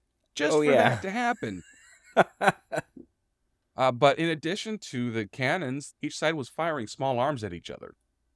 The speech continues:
Speaker 1: And, uh, yeah, the Drake didn't do very good at that either. Remember the, uh, the cartridge paper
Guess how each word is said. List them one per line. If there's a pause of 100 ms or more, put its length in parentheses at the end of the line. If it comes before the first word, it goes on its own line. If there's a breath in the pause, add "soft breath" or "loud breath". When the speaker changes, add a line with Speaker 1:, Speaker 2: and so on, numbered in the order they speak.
Speaker 1:
And,
uh, (520)
yeah,
the
Drake
didn't
do
very
good
at (140)
that
either. (480)
Remember
the,
uh, (520)
the
cartridge
paper